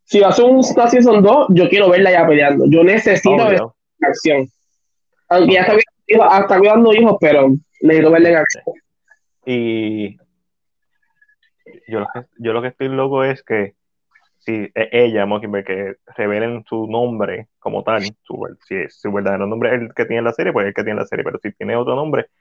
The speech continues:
Speaker 2: pues que lo revelen para entonces establecer, ok, shield no es canon.
Speaker 1: Exacto.
Speaker 2: Esas cosas
Speaker 1: Crear este, esto, está, este, decir, ok,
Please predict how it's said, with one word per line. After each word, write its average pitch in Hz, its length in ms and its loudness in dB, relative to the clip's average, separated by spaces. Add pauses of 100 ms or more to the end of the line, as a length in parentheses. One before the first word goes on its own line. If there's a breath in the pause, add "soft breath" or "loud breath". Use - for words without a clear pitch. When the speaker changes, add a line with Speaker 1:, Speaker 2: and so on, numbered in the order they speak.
(240)
Speaker 2:
pues 110 160 -4
que 107 100 -6
lo 104 100 0
revelen 120 460 -2
para 107 200 -2
entonces 98 480 -6 (440)
establecer, 123 520 -2
ok, 196 160 -2 (260)
shield 151 500 -6
no 107 140 -8
es 120 160 -12
canon. 78 340 -10 (640)
Speaker 1:
Exacto. 226 380 2
Speaker 2:
Esas 170 80 2
cosas 156 200 -2 (360)
Speaker 1:
Crear 226 320 0
este, 254 200 2
esto, 269 140 0
está, 262 240 2
este, 254 260 2
decir, 226 320 2
ok, 220 120 2